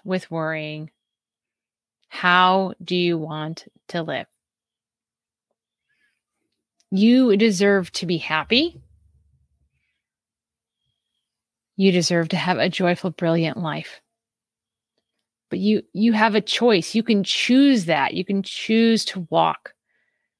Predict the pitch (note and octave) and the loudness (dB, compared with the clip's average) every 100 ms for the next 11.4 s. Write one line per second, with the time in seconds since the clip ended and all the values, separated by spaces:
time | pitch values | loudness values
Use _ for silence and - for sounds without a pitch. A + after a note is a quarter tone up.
0 | _ _ _ _ _ _ _ _ _ _ | _ _ _ _ _ _ _ _ _ _
1 | _ _ - F#3+ - A#3+ A#3 G#3 F3 F3 | _ _ -6 -6 0 -2 2 0 2 2
2 | F3+ G3+ F3 F#3 E3+ E3 D#3+ - E3+ E3 | 4 4 2 0 2 0 -2 -4 -2 0
3 | D#3+ D#3 D3+ - D#3 D#3 D3+ - A3 A3+ | 0 -2 -4 -6 -6 -6 -8 -2 2 2
4 | - G#3 G3+ E3+ E3+ F#3+ - - G#3 G#3 | 2 0 0 2 2 2 0 -4 0 2
5 | G3 - - _ G#3 F#3 - - - C4 | 0 -4 -20 _ -2 -2 -4 -8 -4 -2
6 | A#3 - B3 A#3+ A#3+ A#3 F#3+ F#3+ F3+ E3 | -2 2 4 4 4 2 0 -4 -4 0
7 | A3+ A#3 B3 A3+ G#3+ G#3 G#3+ G#3 G#3 G3+ | 2 2 2 2 4 2 2 2 2 -2
8 | - - - - G3 F#3 F3 F#3 G#3+ - | -10 -20 -20 -10 -4 -2 2 2 2 0
9 | - G#3+ - F#3 F3+ F#3+ F#3+ F#3 - - | -2 -2 -2 -8 -8 -2 0 -2 -4 -14
10 | _ _ - F#3 - A3 A#3 A3 G#3+ - | _ _ -12 -10 -2 0 2 2 2 0
11 | E3+ F#3 F#3 | 0 2 0